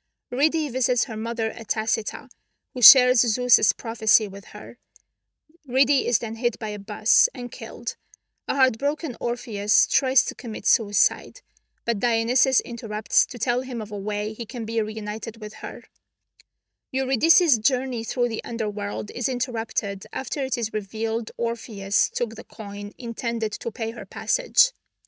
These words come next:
Meanwhile, Ceneus, an underworld handler and another of the three mortals identified by Prometheus as critical to the prophecy, is unwillingly promoted to a diver who helps souls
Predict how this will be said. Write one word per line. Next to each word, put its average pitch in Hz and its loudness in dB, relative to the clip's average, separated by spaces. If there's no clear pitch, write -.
Meanwhile, 240 0
Ceneus, 220 2
an 240 -4
underworld 233 0
handler 220 -6
and 233 -2
another 240 -2
of - -8
the 226 0
three 233 -6
mortals 208 -4
identified 247 2
by 214 -2
Prometheus 208 -2
as - -2
critical 262 -4
to - -8
the - -12
prophecy, 214 0
is 269 4
unwillingly 269 0
promoted 240 -4
to - -6
a 240 -6
diver 214 -2
who 233 -2
helps 226 0
souls 233 4